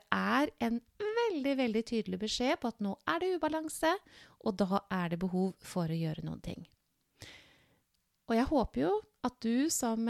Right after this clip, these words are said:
lytter podcasten tar imot gaven jeg har laget til deg. Din herlige morgenrutine, det er en sånn egenomsorgsgreie, vet du, på rett side av vektskåla som du trenger å ha med deg gjennom dagene dine. Og den får du på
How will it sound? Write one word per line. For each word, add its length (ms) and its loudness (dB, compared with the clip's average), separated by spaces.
lytter 320 -2
podcasten 640 -2
tar 240 0
imot 240 -4
gaven 280 -2
jeg 100 0
har 80 -2
laget 260 -4
til 120 -4
deg. 360 2
Din 240 0
herlige 320 -2
morgenrutine, 720 -4
det 80 0
er 140 2
en 120 2
sånn 320 0
egenomsorgsgreie, 1400 -4
vet 160 -4
du, 160 0
på 160 2
rett 160 -4
side 280 -2
av 120 -4
vektskåla 560 -4
som 240 -4
du 280 -2
trenger 320 -2
å 100 -4
ha 100 -2
med 160 -6
deg 160 0
gjennom 200 -4
dagene 360 -4
dine. 240 -2
Og 80 2
den 160 0
får 320 -2
du 60 -2
på 200 -2